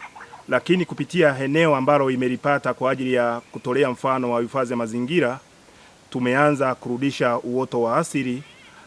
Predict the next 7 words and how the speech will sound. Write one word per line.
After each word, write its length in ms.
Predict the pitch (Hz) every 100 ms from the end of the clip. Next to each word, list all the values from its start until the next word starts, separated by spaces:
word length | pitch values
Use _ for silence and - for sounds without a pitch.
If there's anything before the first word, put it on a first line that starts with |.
| - 123
ambapo 540 | 123 147 170 165 160
kama 260 | - 160 147
jamii 460 | 139 143 165 151 151
imeanza 460 | 127 131 147 135
kujifunza 480 | 127 127 117 147 135
jambo 280 | 127 127 131
hili, 320 | 175 170